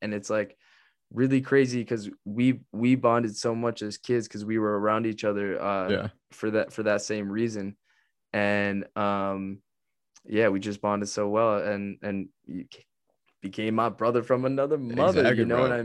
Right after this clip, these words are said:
Speaker 2: Like,
Speaker 1: mean?
Speaker 2: literally.
Speaker 1: And, you know, we
Speaker 2: There
Speaker 1: wanna
Speaker 2: were
Speaker 1: bring
Speaker 2: times
Speaker 1: other
Speaker 2: we've s-
Speaker 1: people for the ride. It's awesome.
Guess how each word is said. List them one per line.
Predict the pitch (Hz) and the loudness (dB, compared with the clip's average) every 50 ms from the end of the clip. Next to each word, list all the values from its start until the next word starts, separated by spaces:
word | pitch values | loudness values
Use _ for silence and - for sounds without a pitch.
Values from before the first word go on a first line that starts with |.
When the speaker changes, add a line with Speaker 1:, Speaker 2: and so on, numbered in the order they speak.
| 113 | -2
Speaker 2:
Like, | 113 123 139 | -4 -4 -2
Speaker 1:
mean? | 147 147 | -2 0
Speaker 2:
literally. | 101 113 117 107 90 85 85 98 - _ _ _ _ _ _ _ _ - | 2 2 2 2 0 -2 -4 -6 -8 _ _ _ _ _ _ _ _ -8
Speaker 1:
And, | 98 104 104 104 101 95 - _ _ | -6 -6 -4 -4 -6 -8 -10 _ _
you | - 98 107 104 | -8 -6 -4 -2
know, | 104 101 104 113 123 - - | 0 0 0 -2 -2 -4 -6
we | - 113 | -2 0
Speaker 2:
There | 113 117 | 2 4
Speaker 1:
wanna | 113 | 4
Speaker 2:
were | 107 | 4
Speaker 1:
bring | 101 98 98 101 | 4 2 2 4
Speaker 2:
times | 101 | 4
Speaker 1:
other | 101 107 - | 4 4 4
Speaker 2:
we've | 104 104 | 2 2
s- | - 127 | 0 -2
Speaker 1:
people | - 123 117 | -4 -4 -6
for | - - 117 | -4 -2 0
the | 113 107 | 0 2
ride. | 101 101 104 120 120 104 98 | 2 2 4 4 4 2 0
It's | 95 95 - | -2 -4 -2
awesome. | 95 95 110 117 117 - 87 - 110 | -2 0 0 -2 -2 -6 -12 -18 -20